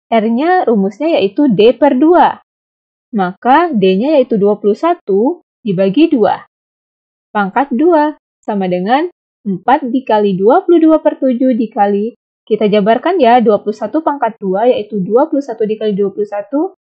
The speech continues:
dua pangkat dua yaitu empat. Kemudian kita coret yang bisa dibagi ya, yaitu empat dibagi empat hasilnya satu.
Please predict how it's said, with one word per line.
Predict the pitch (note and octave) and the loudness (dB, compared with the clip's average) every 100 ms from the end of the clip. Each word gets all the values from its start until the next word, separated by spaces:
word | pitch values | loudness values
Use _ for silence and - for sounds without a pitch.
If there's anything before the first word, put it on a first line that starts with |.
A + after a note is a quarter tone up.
| _ - | _ -2
dua | G#3+ A#3+ | 2 2
pangkat | C4+ C4+ G#3 | 0 -2 -4
dua | F#3+ G3+ C#4 | 0 2 2
yaitu | A#3 A3 C#4 | 0 -4 -4
empat. | B3 G#3 A#3 _ _ _ _ _ | -2 -2 -4 _ _ _ _ _
Kemudian | A3 A3 G3+ C4 D#4+ | 0 2 2 2 0
kita | C#4+ | 0
coret | D4 A#3 D4 | 2 0 0
yang | D4+ B3+ | 0 -2
bisa | A#3+ A#3+ | 0 0
dibagi | A3+ B3 B3 E4 | 2 2 2 4
ya, | G#3+ A3 | 4 4
yaitu | G#3 G3 - C#4+ | 2 -2 -6 -8
empat | A3+ G3+ G#3 B3 B3+ | -8 -4 -4 -4 -4
dibagi | G3 G#3 G3+ | -2 -2 -2
empat | G3+ G3+ C#4 | -4 -2 -4
hasilnya | - A3+ A3 G3+ A3+ C4 | -4 -10 -8 -8 -8 -6
satu. | D#4 F#4 F#4 D#4 D#4 | -2 -2 -2 -2 -2